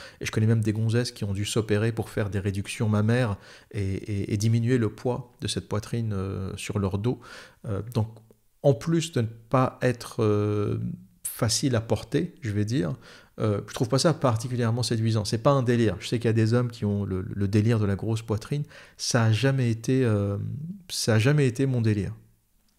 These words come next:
Pour moi, tout est une question de proportion et, et, et d'harmonie, et tout est relatif.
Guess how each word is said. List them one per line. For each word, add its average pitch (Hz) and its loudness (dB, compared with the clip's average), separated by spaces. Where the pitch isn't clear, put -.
Pour 120 2
moi, 160 6
tout - -6
est 131 0
une 113 -2
question 120 0
de 117 -2
proportion 131 -2
et, 117 2
et, 107 0
et 110 0
d'harmonie, 110 0
et 123 0
tout 139 -2
est - 2
relatif. 113 -4